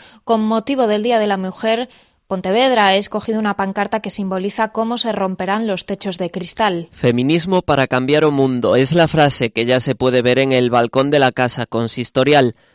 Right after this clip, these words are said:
Speaker 2: Y a la concejala de Igualdad, Yoya Blanco, le parece muy acertado porque todavía hay que explicar que el feminismo lo que reivindica es únicamente la igualdad entre hombres y mujeres.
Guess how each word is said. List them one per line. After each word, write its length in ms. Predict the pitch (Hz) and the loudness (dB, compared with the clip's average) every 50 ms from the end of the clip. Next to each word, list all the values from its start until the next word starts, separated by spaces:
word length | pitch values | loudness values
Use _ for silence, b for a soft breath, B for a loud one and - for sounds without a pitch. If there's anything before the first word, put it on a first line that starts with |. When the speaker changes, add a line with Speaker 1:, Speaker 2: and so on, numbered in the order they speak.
| _ - | _ 0
Speaker 2:
Y 140 | 135 135 | 4 4
a 80 | 139 147 | 6 6
la 120 | 151 147 | 6 4
concejala 560 | 139 - 156 127 131 147 - 151 170 151 147 139 | 4 2 0 0 0 -2 0 2 2 2 4 4
de 80 | 135 | 4
Igualdad, 480 | 135 131 131 135 131 135 147 143 139 127 | 2 4 4 4 4 4 4 4 4 2
Yoya 380 | 131 120 135 135 131 135 139 | 0 2 2 4 4 4 4
Blanco, 480 | 139 143 135 131 123 - 127 139 139 b b b b b | 4 4 2 2 2 2 2 2 2 b b b b b
le 140 | - 120 120 | -2 0 2
parece 320 | - 117 123 - - 175 | 2 2 0 0 -2 -2
muy 160 | 170 170 170 | 0 2 0
acertado 560 | 170 156 - 147 127 - - 131 123 117 101 - | 0 0 0 -2 -2 0 2 2 2 2 0 -2
porque 320 | - 120 123 127 - 135 | -2 -2 -2 -2 -2 -2
todavía 400 | - 160 165 139 139 147 151 139 | 0 2 4 4 4 4 4 2
hay 120 | 123 120 | 2 2
que 100 | - 151 | 0 -2
explicar 540 | 143 - - 151 139 - - 120 127 151 143 b b b b b _ | -2 -2 -2 -4 -4 0 2 4 4 2 2 b b b b b _
que 100 | - 113 | -4 -4
el 100 | 113 113 | -4 -2
feminismo 560 | - 123 117 117 127 160 170 147 131 131 117 | -2 -2 -2 0 0 0 0 0 0 0 0
lo 140 | 117 113 113 | 0 0 0
que 120 | - 127 123 | -2 -2 0
reivindica 680 | 123 127 127 123 127 127 127 131 143 127 - 151 139 139 | 0 0 0 0 0 -2 0 -2 -2 0 0 2 2 4
es 220 | 147 147 - - | 2 2 2 0
únicamente 580 | 151 151 160 - 156 147 135 113 117 - 117 113 | 0 0 0 0 0 0 0 0 -2 -2 0 0
la 100 | 117 120 | 2 2
igualdad 400 | 123 123 127 127 127 131 127 - - | 2 2 2 4 4 2 0 0 0
entre 320 | 139 123 120 123 127 127 | -4 -2 -2 0 0 0
hombres 320 | 123 123 123 123 123 - 139 | 0 0 -2 -2 -2 -2 -2
y 80 | 127 | -2
mujeres. 560 | 123 123 - - - - - - - - - | -4 -4 -6 -8 -10 -12 -12 -12 -12 -12 -12